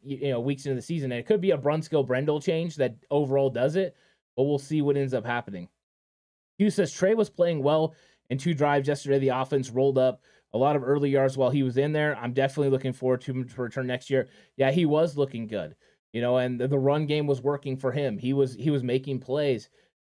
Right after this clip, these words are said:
Kyle was scheming things up. Debo was getting things going. Um, you know, he found Brandon Ayuk in that play that got around the outside. That was nice as well. So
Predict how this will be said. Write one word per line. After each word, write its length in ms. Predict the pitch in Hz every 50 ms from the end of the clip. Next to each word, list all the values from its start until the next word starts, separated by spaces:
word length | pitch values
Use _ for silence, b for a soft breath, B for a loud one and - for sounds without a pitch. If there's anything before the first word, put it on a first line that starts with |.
| _ -
Kyle 200 | 127 135 143 147
was 140 | 143 131 135
scheming 340 | - 156 156 151 147 139 135
things 280 | 143 139 131 131 131
up. 260 | 135 139 143 127 104
Debo 320 | 113 135 135 135 147 143 139
was 140 | 131 127 -
getting 260 | 143 139 131 131 127
things 280 | 135 139 131 131 127
going. 360 | - 139 143 147 143 131 - - b b b b b b _ -
Um, 220 | 110 117 113 110 117
you 80 | 123
know, 40 | 123
he 60 | 123
found 300 | 117 - 156 143 139 135
Brandon 300 | 131 139 139 139 139 135
Ayuk 240 | 127 131 143 147 139
in 80 | 143 127
that 180 | 120 113 107
play 200 | - - 135 139
that 120 | 135 131 123
got 160 | 135 131 131
around 220 | 131 135 135 131
the 80 | 135 131
outside. 400 | 127 127 - - 143 135 127 123
That 180 | 123 120 131 135
was 140 | 135 127
nice 280 | 127 135 131 131 131 -
as 120 | 113 110
well. 240 | 110 120 127 131 123
So 320 | - - 143 131 110 -